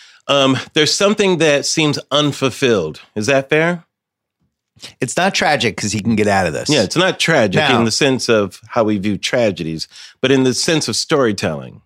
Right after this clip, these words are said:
Speaker 2: But this is
Speaker 1: You know?
Speaker 2: somebody that really deeply cares what everyone else thinks at all
Speaker 1: Yeah.
Speaker 2: times. And for him to admit that this was a massive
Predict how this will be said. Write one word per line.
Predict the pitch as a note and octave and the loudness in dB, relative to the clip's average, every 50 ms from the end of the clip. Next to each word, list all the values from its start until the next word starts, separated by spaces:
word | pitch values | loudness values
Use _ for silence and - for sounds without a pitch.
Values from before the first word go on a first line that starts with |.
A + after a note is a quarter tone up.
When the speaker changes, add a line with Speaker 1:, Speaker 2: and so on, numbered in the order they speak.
| _ _ | _ _
Speaker 2:
But | - D3+ A#2+ | -4 -4 -2
this | - D#3 D3 - | -2 -2 -2 0
is | F#3 F3+ | 0 0
Speaker 1:
You | G3 F#3+ | 2 2
know? | E3 | 2
Speaker 2:
somebody | D#3 D#3 C#3+ C#3 C3 B2 A2+ | 2 2 2 2 2 2 2
that | A2 A2 G#2 F#2+ - - _ _ _ _ | 2 2 2 0 -2 -4 _ _ _ _
really | - B2 C#3 C#3+ F3 F3 D#3 C3+ A#2+ G#2+ | -10 -6 -2 0 2 2 2 2 0 0
deeply | F#2 - C3 A#2+ - A#2+ A2 F#2 | 0 0 -2 0 0 -2 -4 -2
cares | - - A2+ G2+ F#2 F#2+ G2+ - | -2 0 0 0 0 0 -2 -2
what | G2 F#2+ | -2 -2
everyone | G2 F#2+ F#2 F#2+ F#2 F2+ | 0 0 0 -2 -2 -2
else | E2 E2+ - - | -2 -4 -6 -6
thinks | - E2 C#2 C2+ - - - - | -6 -6 -6 -6 -6 -8 -8 -4
at | - G#2 G#2 G#2 | -2 0 2 2
all | F#2+ F#2+ | 2 0
Speaker 1:
Yeah. | F#2+ | 0
Speaker 2:
times. | - A2+ F2 D2+ C#2 E2+ - - - - - | -2 -2 -4 -4 -4 -6 -8 -8 -10 -10 -8
And | _ G#2 A2 G#2 G2+ G2+ F#2+ F2 F2 - - _ _ _ _ _ _ _ _ _ | _ -2 0 0 0 0 0 -2 -4 -6 -12 _ _ _ _ _ _ _ _ _
for | - B2+ | -4 -2
him | A2+ A#2+ C3 C3+ | 0 2 0 0
to | - - C#3 | 2 2 2
admit | A#2 G#2 G#2 G#2+ G#2+ F#2 | 2 2 2 2 2 2
that | - G2 E2+ | 0 -2 -2
this | - F#2+ F#2 - - | -2 -4 -4 -4 -4
was | F#2 F2+ E2+ | -6 -4 -2
a | F#2 | -2
massive | F#2 F#2 F2+ F2 F2+ E2+ - - F2+ E2+ E2 | 0 0 0 0 0 -2 -2 -2 -2 -4 -4